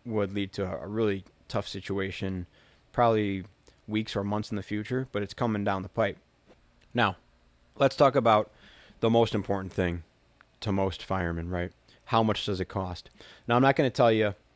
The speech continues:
specific numbers about what it costs necessarily by each plan, because I'm not sure if they're gonna change when you're listening to this. I'll tell you that right now, I picked the month-to-month option,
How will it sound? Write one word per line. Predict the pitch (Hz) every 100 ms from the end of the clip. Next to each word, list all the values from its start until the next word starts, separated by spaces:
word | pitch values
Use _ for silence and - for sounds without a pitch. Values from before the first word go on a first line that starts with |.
| -
specific | - - 117 113 107
numbers | 104 98 98 98
about | 95 98 98 - _ _ _
what | 117 104
it | 98
costs | 104 98 101
necessarily | 110 98 101 - 180 120 98 98 98 - - _
by | 117
each | 113 104 -
plan, | 180 175 117 107
because | 107 107
I'm | 107
not | 110 107
sure | 113
if | -
they're | 107
gonna | 98
change | - 107 104 98
when | 95
you're | 95
listening | 98 - 92
to |
this. | 85 98
I'll | 101
tell | 110
you | 107
that | 101
right | 110 110
now, | 117 113 104 98 _ _ _ _ - - 113
I | 113
picked | - 113 - -
the | 104 104
month-to-month | 98 113 - 143 113 101
option, | 95 95 - 92